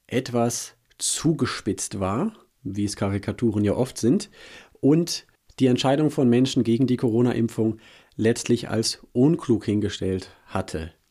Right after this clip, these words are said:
Normalerweise poste ich solche Karikaturen nicht, aber in diesem Fall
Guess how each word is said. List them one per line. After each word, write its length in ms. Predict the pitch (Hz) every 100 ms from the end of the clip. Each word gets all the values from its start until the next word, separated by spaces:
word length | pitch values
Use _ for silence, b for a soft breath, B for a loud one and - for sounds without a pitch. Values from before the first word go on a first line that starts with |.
| _ _
Normalerweise 1000 | - 110 107 107 139 143 123 131 120 127
poste 460 | 123 117 135 - 131
ich 160 | 123
solche 320 | 117 113 120
Karikaturen 680 | 120 117 120 107 - 117 110
nicht, 280 | 120 156 - B B B B
aber 260 | 117 120 123
in 100 | 117
diesem 260 | 123 135
Fall 340 | - 113 117